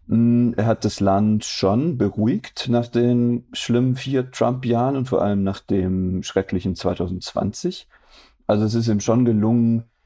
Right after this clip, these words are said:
in Amerika sowas wie eine Normalität wiederherzustellen. Das würde ich auf jeden Fall so sagen. Andererseits hat er natürlich ein paar Fehler gemacht.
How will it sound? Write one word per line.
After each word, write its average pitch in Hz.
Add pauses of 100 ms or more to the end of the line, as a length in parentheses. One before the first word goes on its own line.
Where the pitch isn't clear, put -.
(100)
in 101
Amerika 98
sowas 95
wie 98
eine 92
Normalität 92
wiederherzustellen. 95
Das 92
würde 104
ich 98
auf 90
jeden 95
Fall 95
so 92
sagen. 98 (420)
Andererseits 113
hat 101
er 101
natürlich 95
ein 95
paar -
Fehler -
gemacht. -